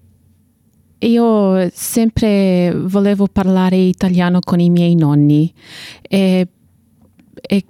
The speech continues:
e mi ricordo che quando ero più piccola, e nella famiglia, quando noi facevamo le cose di, eh, le f-, festeggiare, mangiare, ballare,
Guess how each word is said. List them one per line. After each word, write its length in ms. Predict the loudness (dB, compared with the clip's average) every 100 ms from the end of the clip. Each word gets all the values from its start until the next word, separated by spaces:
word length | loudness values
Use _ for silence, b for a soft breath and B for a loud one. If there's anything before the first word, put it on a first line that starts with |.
| -4
e 300 | 0 0 0 -4
mi 400 | -2 0 2 2
ricordo 520 | 0 0 -2 -2 -4 -4
che 320 | -2 0 -2
quando 840 | -2 0 0 2 0 0 0 0 -2 -6 _
ero 160 | -2 -2
più 220 | -2 -4 -2
piccola, 580 | -4 -4 -2 0 0 -2 -6 B B B B
e 600 | B -2 0 2 0 0 0
nella 360 | 0 0 -2
famiglia, 600 | -2 -2 0 2 2 0
quando 400 | -2 -2 0 0
noi 680 | 0 0 0 0 0 0 -4 -10 -18
facevamo 1040 | -18 -16 -6 -6 -2 -2 0 0 0 0
le 160 | -2 -2
cose 460 | -2 -2 0 -2
di, 340 | 0 0 0 -2 B B B B -6
eh, 340 | -4 -2 -2 -4
le 200 | -4 -4
f-, 220 | -4 -8
festeggiare, 1040 | -4 -6 -4 -4 -2 -2 0 0 0 0 0
mangiare, 840 | 0 0 0 0 0 0 0 0
ballare, 920 | -2 -2 0 0 0 0 0 0 -2